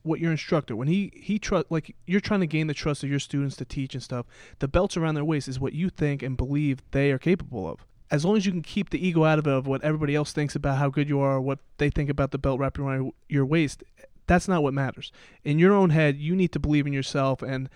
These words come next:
be happy with your progression. And the belt around the waist is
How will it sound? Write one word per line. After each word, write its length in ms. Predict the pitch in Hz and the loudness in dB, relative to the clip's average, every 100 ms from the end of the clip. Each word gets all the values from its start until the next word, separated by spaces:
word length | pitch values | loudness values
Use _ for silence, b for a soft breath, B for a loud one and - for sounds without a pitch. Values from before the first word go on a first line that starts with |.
| b b - | b b 2
be 120 | 165 | 2
happy 420 | 143 165 160 151 | 4 4 4 4
with 200 | 135 131 | 2 2
your 120 | 139 139 | 0 0
progression. 580 | 143 139 135 - 123 | -2 0 0 -2 -8
And 180 | 110 139 | -6 -4
the 60 | 151 | 0
belt 240 | 175 180 | 0 2
around 160 | 175 175 | 0 0
the 80 | 170 | 0
waist 260 | 180 165 | 0 0
is 200 | 131 - | -4 -6